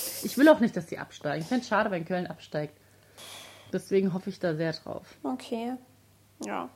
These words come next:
Speaker 1: Aber es wird sehr, sehr schwer.
Speaker 2: Auf jeden Fall. Was bestimmt auch cool wird, wird Hoffenheim-Leipzig.
Speaker 1: Ja,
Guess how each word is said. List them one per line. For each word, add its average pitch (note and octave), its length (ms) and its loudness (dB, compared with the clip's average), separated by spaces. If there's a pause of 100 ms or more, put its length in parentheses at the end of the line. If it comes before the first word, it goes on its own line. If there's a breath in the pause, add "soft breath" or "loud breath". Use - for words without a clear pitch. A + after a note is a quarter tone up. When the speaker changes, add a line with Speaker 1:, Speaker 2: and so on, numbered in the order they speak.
Speaker 1:
Aber F#3 200 6
es F#3 100 2
wird D#3 160 0
sehr, D#3 160 6
sehr D3+ 120 0
schwer. - 400 -8 (300)
Speaker 2:
Auf - 100 -16
jeden A#3 200 -4
Fall. A3 420 -2 (680)
Was - 180 6
bestimmt D#4+ 280 0
auch - 340 6
cool F#4 160 4
wird, D#4+ 200 6
wird C#4+ 180 0
Hoffenheim-Leipzig. C4+ 1040 0 (1000)
Speaker 1:
Ja, G3+ 240 4